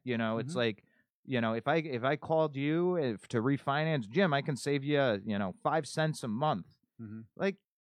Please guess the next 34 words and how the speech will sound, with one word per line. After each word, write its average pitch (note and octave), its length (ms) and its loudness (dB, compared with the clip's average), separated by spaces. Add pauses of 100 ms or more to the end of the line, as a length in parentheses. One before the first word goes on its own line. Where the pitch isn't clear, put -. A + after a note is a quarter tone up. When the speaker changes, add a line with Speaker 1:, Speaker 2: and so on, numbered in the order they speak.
(600)
Speaker 1:
mathematically D3 1200 0 (160)
beneficial, B2 880 0
good, B2 380 -2
Speaker 2:
Right. - 80 -10 (280)
Speaker 1:
but F#3 120 0
you're G3 140 2
gonna G3 240 0
say, G3 480 -2
"You G3+ 100 0
know G#3 100 2
what? A3 320 0
That's F#3 240 -4
not F#3+ 140 0
my F3+ 140 0
t-, - 140 -16 (160)
that's E3+ 220 -4
not F#3 160 0
worth F#3 200 0
my F3+ 140 0
time." F3+ 480 0
Speaker 2:
Right. - 100 0
Speaker 1:
Or, C3+ 280 4
you C3+ 180 -2
know, B2+ 240 2
Speaker 2:
Yep. C3+ 60 0
Speaker 1:
it's - 120 -6
like B2+ 200 -2
one C3 260 0
grocery C#3 380 0
store C3 340 -2
is A#2 220 -2
slightly C3+ 600 -2
cheaper C#3 320 -4
milk, F3 440 2